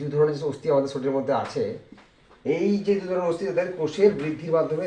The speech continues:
দেহের বৃদ্ধিকে সাহায্য করে। এই হরমোনের আর কী কাজ? শর্করা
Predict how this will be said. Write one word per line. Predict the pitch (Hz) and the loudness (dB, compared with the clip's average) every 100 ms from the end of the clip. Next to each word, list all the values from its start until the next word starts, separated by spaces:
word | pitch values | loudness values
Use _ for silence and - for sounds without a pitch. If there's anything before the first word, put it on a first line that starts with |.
| 143 | 0
দেহের | 139 147 | 2 0
বৃদ্ধিকে | 143 127 147 196 - - - - - | -2 -6 -4 -2 -2 -6 -20 -20 -4
সাহায্য | 123 123 131 | -2 0 0
করে। | 131 131 - - - - _ - | 0 0 -4 -16 -20 -20 _ -4
এই | 147 160 | -2 0
হরমোনের | 156 165 175 180 151 | 0 2 4 4 2
আর | 151 | -4
কী | - 170 | -4 -2
কাজ? | 202 - - _ _ - | -2 -4 -16 _ _ -10
শর্করা | - 147 156 165 | -2 0 2 4